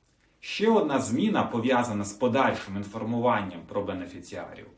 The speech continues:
Так, після першого повідомлення вимагалося щороку і завжди звітувати про бенефіціарів, починаючи з наступного року з дати державної реєстрації юрособи.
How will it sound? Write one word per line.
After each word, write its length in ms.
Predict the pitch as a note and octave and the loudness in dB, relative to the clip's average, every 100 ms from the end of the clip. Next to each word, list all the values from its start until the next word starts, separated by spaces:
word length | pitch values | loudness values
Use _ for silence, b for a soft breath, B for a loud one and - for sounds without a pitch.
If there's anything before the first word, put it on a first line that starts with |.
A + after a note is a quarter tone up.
| _ _ _ b b b b b | _ _ _ b b b b b
Так, 340 | - A2+ D3+ - - | 0 2 2 -2 -6
після 300 | B2 - C3 | -6 -2 -4
першого 580 | - A#2+ A#2+ - - F2 | 0 2 2 0 -8 -10
повідомлення 840 | - F2 E2+ A2 B2 D3+ F#3 G3 - | -10 -12 -4 -2 -2 -4 -6 -8 -4
вимагалося 720 | A2+ A#2 G#2 B2 D#3+ E3 E3+ | 0 2 2 0 0 -2 -6
щороку 720 | - - C3+ A2+ A2+ B2 E3 | -6 -4 -2 0 -2 -2 -8
і 180 | - A2 | -6 -8
завжди 560 | F#2 F#2 G#2+ A#2 D#3+ B B - | -4 -2 -2 -2 -6 B B -6
звітувати 720 | A#2+ A#2+ A#2 G#2 B2 - F3+ | 0 0 0 0 0 0 -4
про 200 | C#3 A#2+ | -4 -2
бенефіціарів, 880 | A2 A2+ A2 B2 - B2 G2 - - B B | 0 0 -2 -8 -4 -2 -2 -4 -12 B B
починаючи 640 | A2 - A#2+ A#2+ G#2 - | -8 -4 -2 0 -2 -4
з 80 | G2 | -8
наступного 640 | G2+ - A2+ - F#2 F2 | -8 -6 -10 -10 -10 -8
року 420 | F2+ C3+ D#3 D#3+ B B | -4 -4 -4 -6 B B
з 40 | G2+ | -8
дати 380 | G2 B2 - | -2 -2 -2
державної 720 | D3+ A#2+ A2+ G2 G#2+ C#3 C#3 | -2 -2 -2 -2 -2 -2 -2
реєстрації 720 | A2+ G2 - G2 A2+ A#2+ B2+ A2 | 0 -2 -4 -4 -4 -4 -4 -2
юрособи. 640 | G2 A#2 A#2 C3+ F#2 - | -4 -4 -6 -4 -6 -8